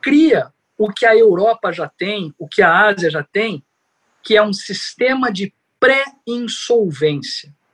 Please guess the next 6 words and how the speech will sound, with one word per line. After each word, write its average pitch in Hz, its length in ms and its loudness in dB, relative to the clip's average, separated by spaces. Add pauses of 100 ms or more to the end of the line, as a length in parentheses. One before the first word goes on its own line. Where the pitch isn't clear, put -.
(720)
Vamos 233 420 0
atuar 226 720 2
nesta 196 400 -6
mediação, 180 840 -6
nesta 165 420 -6
conciliação, 160 1080 -2